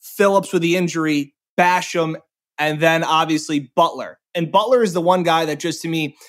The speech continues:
has not stood out at all. I'm trying to find him on the field, whereas I've s-, noticed Harrison Phillips. And he was a guy that I thought needed to have a strong camp because I didn't think it was going well for him.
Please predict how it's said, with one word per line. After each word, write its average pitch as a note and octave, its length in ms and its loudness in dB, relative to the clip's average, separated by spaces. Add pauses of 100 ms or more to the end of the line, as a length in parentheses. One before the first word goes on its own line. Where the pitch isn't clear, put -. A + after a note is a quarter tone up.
(120)
has D#3 220 -4
not E3 300 0
stood F3+ 300 0
out D3 340 2
at C#3+ 140 -2
all. C3 440 -2 (120)
I'm F3+ 220 2
trying G#3+ 500 0
to G3+ 120 -2
find F#3 400 0
him D3+ 160 -4
on E3 200 0
the D3+ 80 -2
field, B2+ 380 -2 (360)
whereas E3+ 500 2
I've D3 140 -4
s-, - 260 -14
noticed F#3 400 2
Harrison E3 380 -4
Phillips. - 440 -10
And C#3+ 120 -14
he G3+ 100 2
was C4+ 160 4
a G#3+ 40 -6
guy G#3+ 180 0
that F#3 100 0
I D#3+ 100 -2
thought F3 260 0
needed F#3+ 300 0
to F3+ 60 2
have E3+ 220 0
a D#3 60 -4
strong E3 340 0
camp D#3+ 380 -4 (360)
because E3+ 160 -6
I B2 140 -6 (140)
didn't G3 220 4
think F#3 240 -2
it F3+ 40 2
was E3 140 2
going E3 280 0
well D3+ 180 2
for E3+ 260 2
him. E3 160 -2